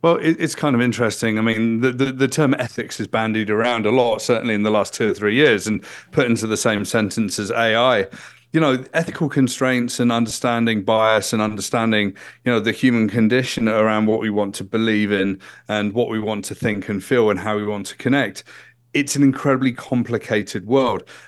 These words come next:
and we can't just say, "Oh, it's all about ethics." It's, it's about a holistic view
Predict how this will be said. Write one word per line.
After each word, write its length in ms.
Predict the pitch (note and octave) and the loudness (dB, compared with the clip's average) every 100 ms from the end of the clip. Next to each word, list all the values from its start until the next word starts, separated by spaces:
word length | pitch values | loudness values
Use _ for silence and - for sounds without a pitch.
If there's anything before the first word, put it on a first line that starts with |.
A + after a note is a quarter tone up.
| - | -4
and 120 | A#2 | -2
we 80 | A#2+ | -2
can't 320 | - D3 B2+ | 0 0 0
just 200 | B2+ - | 0 0
say, 200 | A#2+ A2 | 0 2
"Oh, 260 | G3+ F#3+ | 6 6
it's 180 | C3 A#2+ | 4 2
all 140 | F#3 E3+ | 2 4
about 260 | D3+ C#3 | 2 2
ethics." 400 | C#3 - F#2+ - - _ _ | 0 -2 -6 -8 -18 _ _
It's, 260 | B2+ B2+ - | -6 -6 -4
it's 180 | C#3 C3+ | -2 0
about 240 | B2+ A#2+ | 0 0
a 100 | A#2 | 2
holistic 440 | B2+ C#3 C3+ D3 B2 | 4 4 2 -4 -6
view 420 | - A#2+ G#2 F#2+ | -2 0 0 -4